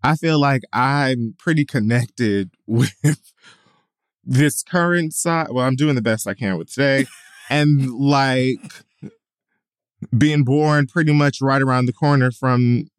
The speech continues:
Speaker 1: its birth.
Speaker 2: <laughs> Yeah.
Speaker 1: So, like,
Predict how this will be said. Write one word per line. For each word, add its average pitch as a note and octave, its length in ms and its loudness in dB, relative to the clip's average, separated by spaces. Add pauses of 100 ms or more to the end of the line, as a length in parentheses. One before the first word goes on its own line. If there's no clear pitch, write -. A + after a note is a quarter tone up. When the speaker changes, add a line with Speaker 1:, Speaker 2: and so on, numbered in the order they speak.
(180)
Speaker 1:
its G3 300 0
birth. B3+ 240 -2 (200)
Speaker 2:
<laughs> - 120 -20
Yeah. A#3 480 -4 (760)
Speaker 1:
So, - 180 -4
like, E3+ 160 2